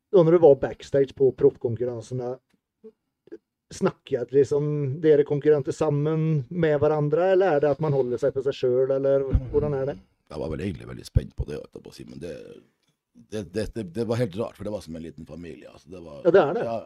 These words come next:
Speaker 2: det var, altså, jeg husker også spesielt i San Francisco, når, når konen kom bak, ungene satt bak og spiste godteri, ikke sant, inne på,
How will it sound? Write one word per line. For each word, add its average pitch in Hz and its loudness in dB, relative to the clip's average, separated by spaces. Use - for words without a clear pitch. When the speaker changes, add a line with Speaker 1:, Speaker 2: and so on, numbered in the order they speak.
Speaker 2:
det 98 -10
var, 87 -14
altså, 87 -8
jeg 87 -12
husker 87 -14
også 80 -16
spesielt 71 -16
i 73 -18
San 78 -16
Francisco, 80 -14
når, 52 -16
når 73 -12
konen 80 -8
kom 65 -12
bak, 67 -16
ungene 98 -8
satt 67 -18
bak 69 -18
og - -20
spiste 90 -18
godteri, 87 -16
ikke 82 -18
sant, 85 -16
inne 90 -14
på, 78 -16